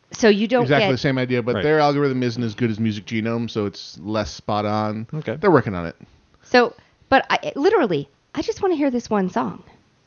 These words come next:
Speaker 3: Mm-hmm.
Speaker 1: That's all I wanna hear. So I listened to an advert. I listened to a song by an artist I didn't wanna listen to, a thirty-second advertisement, and then a second song by an artist I didn't wanna listen to before I just turned it off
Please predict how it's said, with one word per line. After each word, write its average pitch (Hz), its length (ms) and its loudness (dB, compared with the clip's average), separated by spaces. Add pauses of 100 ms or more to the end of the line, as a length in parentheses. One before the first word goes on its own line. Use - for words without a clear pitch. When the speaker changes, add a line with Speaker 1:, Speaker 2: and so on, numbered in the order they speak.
(120)
Speaker 3:
Mm-hmm. 131 180 2 (420)
Speaker 1:
That's 294 140 -2 (100)
all 302 160 4
I 339 100 2
wanna 294 200 -2
hear. 247 260 -6 (220)
So 277 300 4 (280)
I 285 140 2
listened 349 520 -6
to 196 500 -2 (400)
an 180 180 -2
advert. 190 400 0
I 175 120 4
listened 196 300 -2
to 180 160 -2
a - 60 -4
song 202 320 4
by 269 120 2
an 254 80 2
artist 214 280 0
I 202 60 0
didn't 185 200 0
wanna 226 180 0
listen 165 240 -4
to, 160 260 -4 (640)
a 175 80 2
thirty-second 202 640 2
advertisement, 160 800 -2 (420)
and 226 100 6
then 202 120 4
a 175 40 2
second 208 520 -2
song 135 340 4
by 190 160 4
an 170 120 2
artist 165 420 0
I 165 80 0
didn't 220 300 4
wanna 233 200 2
listen 226 320 2
to 139 300 0 (200)
before 302 280 4
I 440 60 6
just 294 260 -6
turned 269 220 -2
it 202 80 -2
off - 380 -2